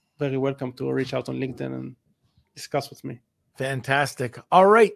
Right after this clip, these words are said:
Speaker 2: So let's go to our last, uh, call out or our spo-, sponsorship, and then we'll head over to the Wheel of Kelsey. And if you haven't entered the Wheel of Kelsey,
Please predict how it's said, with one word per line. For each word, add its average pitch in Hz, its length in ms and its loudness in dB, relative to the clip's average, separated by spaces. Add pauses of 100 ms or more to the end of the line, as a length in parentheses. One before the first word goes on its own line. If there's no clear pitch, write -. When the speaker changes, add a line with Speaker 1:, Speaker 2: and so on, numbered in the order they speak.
Speaker 2:
So 208 400 4
let's 190 380 2
go 214 260 4
to - 160 -4
our 151 160 0
last, 175 560 0
uh, 139 580 4
call 226 240 2
out 262 280 0
or 131 400 -2
our 131 180 -4
spo-, - 400 -8 (140)
sponsorship, 202 720 -2 (340)
and 139 140 0
then 151 80 4
we'll 151 140 4
head 143 160 6
over 139 200 4
to 139 80 0
the 127 120 0
Wheel 123 180 2
of 131 120 -2
Kelsey. 151 360 2
And 139 100 -2
if 147 140 -4
you 156 140 0
haven't 185 420 0 (400)
entered 208 340 0
the 185 80 2
Wheel 190 220 4
of 175 80 -4
Kelsey, 202 540 -2